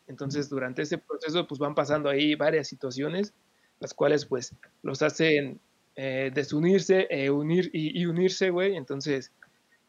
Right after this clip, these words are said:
Speaker 1: muy cabrona, güey. La neta es que a mí sí me sacó dos que tres lágrimas, güey. Entonces, dense la oportunidad, dense esta chingonería de película. La otra que les quiero recomendar es la, una que ya es,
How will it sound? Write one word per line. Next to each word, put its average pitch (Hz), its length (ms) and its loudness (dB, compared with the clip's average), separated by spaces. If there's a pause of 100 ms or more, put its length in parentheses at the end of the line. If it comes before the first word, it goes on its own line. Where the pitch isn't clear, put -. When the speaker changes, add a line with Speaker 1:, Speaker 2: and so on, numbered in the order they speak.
(120)
Speaker 1:
muy 208 160 6
cabrona, 190 440 6
güey. 190 320 -2 (160)
La 147 140 -4
neta 151 160 -12
es 151 60 -16
que 143 100 -8
a 143 40 -6
mí 143 120 -14
sí 147 140 -10
me 151 80 -10
sacó 139 580 -8 (140)
dos 139 160 -8
que - 120 -20
tres 143 200 -6
lágrimas, 160 520 -2
güey. 190 240 -4 (280)
Entonces, 139 540 -8
dense 180 260 2
la 185 80 4
oportunidad, 151 560 0
dense 165 320 0
esta 165 440 2
chingonería 147 480 -4
de 147 80 -2
película. 131 380 -10 (2250)
La 170 100 6
otra 214 380 4
que 202 80 2
les 175 80 2
quiero 214 160 8
recomendar 180 560 4
es 190 280 -2 (220)
la, 143 340 0
una 170 180 -4
que 156 100 -8
ya 151 340 0
es, - 160 -12